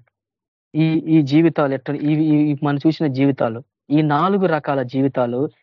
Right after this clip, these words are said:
ఈరోజు ఎక్కడున్నాయో దేవుడు మనకు చూపిస్తున్నాడు. చూడండి ఎక్కడున్నాయి అంటే ఇవి. చూడండి ఒక్కసారి మనము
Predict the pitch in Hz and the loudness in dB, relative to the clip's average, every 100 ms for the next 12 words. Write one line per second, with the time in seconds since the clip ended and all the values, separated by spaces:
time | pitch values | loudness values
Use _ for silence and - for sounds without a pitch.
0 | - 135 151 143 127 160 151 131 123 139 | -6 -2 0 0 -4 -2 -2 -4 -6 -10
1 | - _ _ _ 120 147 160 147 135 123 | -16 _ _ _ -2 0 2 0 -4 -4
2 | 139 135 - 123 117 123 117 110 - _ | -4 -4 -6 -10 -6 -6 -6 -10 -16 _
3 | _ _ _ 139 139 170 156 127 117 120 | _ _ _ -4 0 0 0 -4 -6 -2
4 | 147 233 _ _ _ _ _ _ _ _ | -2 -4 _ _ _ _ _ _ _ _
5 | _ _ _ 160 147 117 - - - _ | _ _ _ -2 -2 -4 -10 -18 -20 _
6 | _ _ _ _ 143 160 165 170 170 147 | _ _ _ _ -6 -4 -2 -2 -2 -4
7 | 135 131 | -4 -4